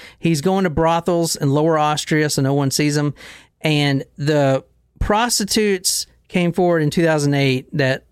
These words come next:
were, that he was a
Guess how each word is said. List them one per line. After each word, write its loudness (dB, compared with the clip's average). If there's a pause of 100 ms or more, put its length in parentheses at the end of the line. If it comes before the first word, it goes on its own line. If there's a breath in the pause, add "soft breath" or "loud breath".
(520)
were, 0 (140)
that 0
he 2
was 0
a -2